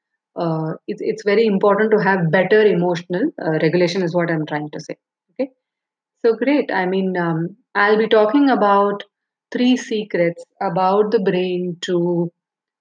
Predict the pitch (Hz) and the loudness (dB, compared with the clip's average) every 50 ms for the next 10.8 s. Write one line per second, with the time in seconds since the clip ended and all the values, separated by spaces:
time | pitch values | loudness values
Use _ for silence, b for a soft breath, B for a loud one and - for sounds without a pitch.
0 | _ _ - 185 170 175 190 214 202 190 175 196 226 214 202 202 190 - 185 175 | _ _ -8 -8 -6 -6 -6 -4 -4 -2 -2 0 0 0 0 0 0 0 -2 -2
1 | 170 175 190 180 175 170 165 165 190 240 262 262 - 202 180 180 180 185 - - | -2 -2 -2 -2 0 0 -2 -2 -2 -4 -6 -6 -6 -6 -6 -6 -6 -8 -6 -4
2 | 208 196 180 - - _ 196 185 180 185 196 196 - - _ _ _ _ 208 - | -4 -4 -6 -10 -10 _ -4 -2 -2 -2 -6 -8 -12 -16 _ _ _ _ -10 -2
3 | - 196 196 196 196 - 214 196 - - - - - 190 175 170 170 143 170 165 | 0 2 2 4 4 4 2 0 0 -4 -10 -14 -8 -6 -4 -4 -2 0 0 0
4 | 180 220 - 277 226 202 196 196 185 170 175 175 175 175 - 208 208 214 220 214 | 0 0 0 -2 -2 -2 -2 -2 -2 -2 -2 -4 -4 -4 -2 0 2 2 4 2
5 | 214 196 180 170 170 - 165 160 156 160 160 160 - _ _ _ _ _ _ _ | 2 0 0 -2 -4 -4 -4 -4 -4 -4 -6 -10 -14 _ _ _ _ _ _ _
6 | _ _ _ 185 165 - 220 247 262 240 190 190 220 220 202 196 196 196 208 220 | _ _ _ -12 -8 -4 0 0 0 0 -2 -2 -4 0 0 2 2 2 2 0
7 | 220 214 202 185 170 170 165 156 170 170 180 226 311 - _ _ _ _ _ _ | 0 -2 -2 -2 -2 -2 -2 -2 -2 -4 -4 -4 -6 -8 _ _ _ _ _ _
8 | _ _ _ - 170 170 165 165 160 160 160 - 185 175 175 185 185 185 185 185 | _ _ _ -10 -6 -4 -2 -2 -2 -4 -6 -6 -6 -4 -2 -2 -2 -2 -4 -4
9 | 180 165 170 170 160 147 165 165 170 196 - - - 170 165 165 160 160 160 - | -4 -4 -2 -4 -4 -4 -4 -4 -4 -4 -6 -8 -8 -6 -4 -4 -4 -4 -6 -8
10 | 175 - - 170 165 165 170 170 170 190 180 170 165 160 160 160 | -8 -6 -6 -6 -4 -4 -4 -4 -4 -4 -4 -4 -2 -2 -2 -4